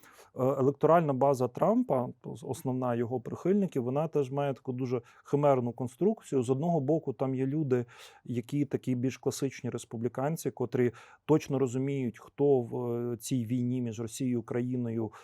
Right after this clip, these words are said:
є сторона зла, а є хто сторона добра, хто є імперіалістичними агресорами, хто є демократією і союзником С Ш А. Це одна частина. Але інша частина теж, мабуть, гучніша значно.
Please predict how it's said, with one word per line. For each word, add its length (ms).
є 140
сторона 460
зла, 460
а 80
є 140
хто 260
сторона 380
добра, 460
хто 300
є 240
імперіалістичними 1000
агресорами, 680
хто 220
є 100
демократією 800
і 40
союзником 680
С 60
Ш 160
А. 100
Це 240
одна 300
частина. 540
Але 180
інша 260
частина 600
теж, 440
мабуть, 280
гучніша 920
значно. 720